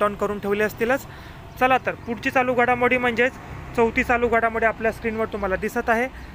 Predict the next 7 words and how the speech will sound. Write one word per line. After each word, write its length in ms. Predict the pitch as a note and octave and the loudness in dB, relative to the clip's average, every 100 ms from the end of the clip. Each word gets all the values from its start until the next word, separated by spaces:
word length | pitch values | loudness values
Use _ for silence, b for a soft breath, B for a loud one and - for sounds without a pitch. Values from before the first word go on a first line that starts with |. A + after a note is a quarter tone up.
| B B - - | B B -10 -2
कोणत्या 460 | C4+ C4+ D4+ C#4+ | -2 -2 2 2
राज्याने 520 | C#4 C4 G3+ A#3 G3+ | 4 0 4 4 4
अलीकडे 560 | - A3 A#3 B3+ A3 A#3 | 0 0 0 2 2 2
शेतकऱ्यांच्या 640 | - A3+ - A#3 A#3 A#3+ | 0 -6 0 0 0 -4
मुलांना 540 | A3 A3 A3+ G#3 F3+ F3+ - B B - | -2 0 0 0 -2 -6 -8 B B -6
शिष्यवृत्ती 600 | B3+ C#4+ C#4 - C#4+ C4 | -4 -2 -4 -4 -6 0
जाहीर 300 | G#3 G#3+ | 2 2